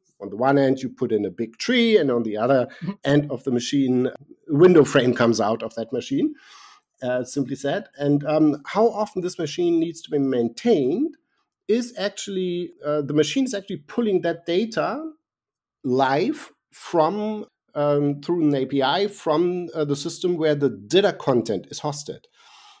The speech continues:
Speaker 1: And, um, the maintenance data is created as X M L, as dida, and there's a maintenance table and, uh, in this,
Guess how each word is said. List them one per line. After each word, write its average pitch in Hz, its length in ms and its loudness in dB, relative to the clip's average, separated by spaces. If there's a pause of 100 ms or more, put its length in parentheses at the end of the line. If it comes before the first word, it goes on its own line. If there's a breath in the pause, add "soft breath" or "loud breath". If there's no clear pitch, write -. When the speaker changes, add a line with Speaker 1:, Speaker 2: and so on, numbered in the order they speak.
(120)
Speaker 1:
And, 127 280 -2
um, 117 420 2
the 117 160 2
maintenance 165 500 2
data 160 480 -2
is 156 300 -2
created 147 500 -4 (280)
as 147 280 -2
X 170 200 -6
M 151 100 -2
L, 139 420 -2
as 143 220 0
dida, 185 440 2 (280)
and 139 100 -4
there's 135 200 -4
a 120 60 -12
maintenance 196 460 0
table 208 560 0
and, 151 320 -4
uh, 147 220 -4
in 165 120 0
this, 160 280 -4